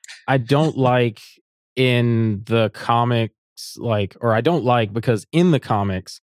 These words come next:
Speaker 1: Hulk has a regenerative ability. Like, if Banner gets a broken arm, Hulk can just Hulk out and heal his arm. And then when he turns back into Banner, his arm isn't broken anymore. So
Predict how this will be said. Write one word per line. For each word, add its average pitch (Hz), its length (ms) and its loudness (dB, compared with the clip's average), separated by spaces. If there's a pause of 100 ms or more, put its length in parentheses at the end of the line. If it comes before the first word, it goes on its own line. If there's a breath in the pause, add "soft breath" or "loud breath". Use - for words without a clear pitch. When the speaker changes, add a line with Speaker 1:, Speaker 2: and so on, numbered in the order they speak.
(380)
Speaker 1:
Hulk 147 260 0
has 127 420 0
a 117 100 0
regenerative 107 800 0
ability. 104 680 -2 (360)
Like, 101 320 0
if 120 240 0
Banner 123 560 2 (320)
gets 113 460 -4
a 127 100 2
broken 120 500 0
arm, 104 600 0
Hulk 127 360 -2
can 123 200 0
just 113 320 -2 (380)
Hulk 143 300 0
out 123 400 0 (380)
and 123 160 0
heal 147 300 0
his 120 160 0
arm. 110 500 0 (240)
And 127 140 2
then 127 100 2
when 127 120 2
he 113 60 -2
turns 139 300 -2
back 120 220 -2
into 113 160 0
Banner, 117 500 0
his 113 240 -2
arm 127 280 0
isn't 107 260 -4
broken 117 400 0
anymore. 90 520 -4 (520)
So 123 640 0